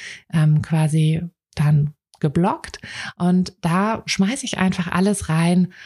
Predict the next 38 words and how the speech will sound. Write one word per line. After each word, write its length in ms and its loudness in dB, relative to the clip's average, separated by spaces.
was 300 0
so 60 0
in 100 2
dem 120 4
Monat 300 2
passiert 420 -2
ist. 120 -4
Ich 100 -4
schmeiß 260 0
Fotos 560 -2
rein, 380 2
ich 160 -2
schreibe 300 -2
aber 300 0
auch 120 -2
Dinge 380 0
auf, 120 0
die 140 -2
ich 100 -2
geschafft 520 -4
habe, 180 0
auf 120 -4
die 100 0
ich 120 -2
stolz 420 0
bin. 380 2
Ähm, 360 2
einmal 360 2
habe 120 0
ich 120 -2
auch 120 -2
einfach 300 0
meinen, 460 2
ähm, 300 2
meinen, 240 4
meinen 240 4
Vormittagsablauf, 1500 0
also 340 0